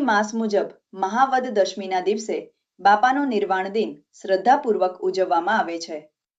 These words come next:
હવે બાપાની એકસો પિસ્તાલીસમી પુણ્યતિથિના પાવન પ્રસંગે પરિવારજનો દ્વારા સમાધિ સ્થળે પૂજા કરવામાં આવી હતી, જ્યારે ગામના વેપારીઓએ સ્વયંસ્ફૂર્ત રીતે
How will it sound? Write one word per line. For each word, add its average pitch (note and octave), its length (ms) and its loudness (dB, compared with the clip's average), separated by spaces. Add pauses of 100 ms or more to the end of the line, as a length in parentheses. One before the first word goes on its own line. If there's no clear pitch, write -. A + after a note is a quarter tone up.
હવે B3+ 240 4
બાપાની B3 400 2 (120)
એકસો A#3+ 280 -6
પિસ્તાલીસમી C4 720 -2
પુણ્યતિથિના G#3+ 760 -2
પાવન F3+ 320 2
પ્રસંગે G3+ 420 -4 (420)
પરિવારજનો B3+ 720 4
દ્વારા A3 320 2
સમાધિ F#3+ 380 -4
સ્થળે G3 400 -4
પૂજા F3+ 340 -2
કરવામાં F3 380 -2
આવી F3+ 240 -2
હતી, E3 200 -12 (420)
જ્યારે C4+ 420 6
ગામના A3 400 2
વેપારીઓએ G3 580 0 (400)
સ્વયંસ્ફૂર્ત B3 840 -2
રીતે G3+ 180 -2